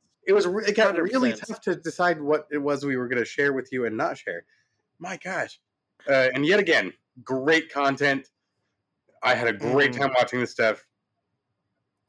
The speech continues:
Speaker 1: Now, I wish there
Speaker 2: Yes.
Speaker 1: was another toaster-based short to share with you
Speaker 2: Oh,
Speaker 1: folks.
Speaker 2: yeah, where
Speaker 1: But
Speaker 2: are you
Speaker 1: nothing was
Speaker 2: people? We have two Santa Claus shorts, but no toaster shorts?
Speaker 1: Two
Speaker 2: What the
Speaker 1: very,
Speaker 2: fuck?
Speaker 1: oh, oh, I'm so excited. Two very timely Christmas shorts, <laughs> but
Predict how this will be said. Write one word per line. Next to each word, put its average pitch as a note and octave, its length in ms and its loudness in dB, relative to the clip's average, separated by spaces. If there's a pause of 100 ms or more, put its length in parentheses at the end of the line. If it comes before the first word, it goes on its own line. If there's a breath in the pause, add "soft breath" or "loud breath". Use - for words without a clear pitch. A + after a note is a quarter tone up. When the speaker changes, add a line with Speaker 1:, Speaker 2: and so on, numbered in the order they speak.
(240)
Speaker 1:
Now, C3 340 4 (200 loud breath)
I C3+ 100 4
wish B2+ 220 2
there D#3+ 120 4
Speaker 2:
Yes. D3+ 100 6
Speaker 1:
was C3 80 0
another A#2+ 260 2
toaster-based C3+ 1080 0
short A#2 520 0
to A#2 100 -2
share A2+ 300 0
with G#2 120 -2
you F#3+ 60 0
Speaker 2:
Oh, G3+ 120 2
Speaker 1:
folks. D3 300 0
Speaker 2:
yeah, F#3 200 -2
where F#3 240 0
Speaker 1:
But G3+ 100 6
Speaker 2:
are - 60 -2
you B3 80 -2
Speaker 1:
nothing G#3 220 2
was G3 100 2
Speaker 2:
people? E3+ 120 -4 (160 loud breath)
We A#3 100 0
have A#3 120 -2
two C#4 240 -2
Santa C4 400 -2
Claus A#3 300 -2
shorts, - 580 -4 (300 loud breath)
but G#3+ 100 0
no A3+ 160 0
toaster A#3 420 -2
shorts? F#4 440 -2
Speaker 1:
Two C4 180 4
Speaker 2:
What F#3 100 -2
the F#3+ 80 4
Speaker 1:
very, A#3 360 4
Speaker 2:
fuck? - 100 -20 (120)
Speaker 1:
oh, E3 420 4
oh, C#3+ 180 4
I'm B2 80 -2
so C#3 220 2
excited. A#2 320 0
Two F#3+ 180 2
very D#3 260 4
timely F3+ 560 2
Christmas F3 480 -2
shorts, A#2 460 0 (160 soft breath)
<laughs> - 160 -20
but E3+ 520 2